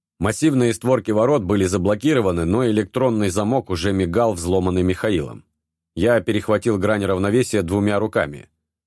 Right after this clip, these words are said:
Удар был коротким и экономным. Металл, лишенный магической защиты, разошелся под лезвием реликта, как мокрая бумага. Тяжелые створки с грохотом рухнули внутрь,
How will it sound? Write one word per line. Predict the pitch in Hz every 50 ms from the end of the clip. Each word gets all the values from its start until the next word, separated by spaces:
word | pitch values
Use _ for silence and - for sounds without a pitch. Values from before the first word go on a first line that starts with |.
| _ -
Удар | 92 90 117 120 107
был | 101 101 107 104 95
коротким | - 110 110 117 143 156 131 - - 92 87 90
и | 92 90
экономным. | - 113 127 139 123 92 82 80 78 73 67 _ _ _ _ _ _ _ _ _
Металл, | 90 95 85 - 151 151 131 98
лишенный | 90 87 - - 107 95 95 95 92
магической | 92 95 92 98 98 - 90 - - 92
защиты, | 82 82 98 - - 143 120 - 107
разошелся | 95 87 98 98 - - 123 113 - 104 92
под | - 98 90 82
лезвием | 101 107 107 95 87 92 98 90 87
реликта, | 98 113 131 143 131 - 113 104
как | - 120 113 - -
мокрая | 104 104 95 85 95 90 87 85
бумага. | 82 87 95 90 82 71 69 64 - 69 - _ _ _ _ _ _ _ _ _ _ -
Тяжелые | - 101 98 123 113 104 104 98
створки | - - 123 147 139 123 - 110 92 78 - _ _ _ _ -
с | 90 95
грохотом | 117 156 165 139 - 123 - 107 101 101
рухнули | 104 120 113 - - 98 90 87
внутрь, | 85 78 95 117 123 113 - 107 87